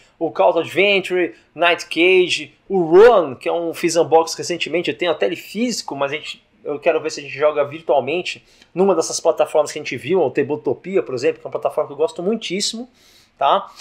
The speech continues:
É... e aí eu vou mandar, fala, "Ah, gente, vamos, vamos marcar aqui, vamos conversar e tal", e é bom que fica gravado, não fica, não perde a conversa, não deleta nada, não fique de chinos pra covar.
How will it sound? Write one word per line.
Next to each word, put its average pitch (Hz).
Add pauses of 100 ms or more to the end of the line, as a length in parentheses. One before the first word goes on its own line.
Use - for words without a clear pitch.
(320)
É... 151
e 233
aí 202
eu 208
vou 226
mandar, 202
fala, 254
"Ah, 175
gente, 165
vamos, 214
vamos 220
marcar 262
aqui, 240
vamos 220
conversar 220
e -
tal", 208
e 226
é 220
bom 208
que 208
fica -
gravado, 185
não 170
fica, 196
não 180
perde 185
a 151
conversa, 160
não 160
deleta 156
nada, 143 (320)
não 170
fique -
de 175
chinos 170
pra 180
covar. 156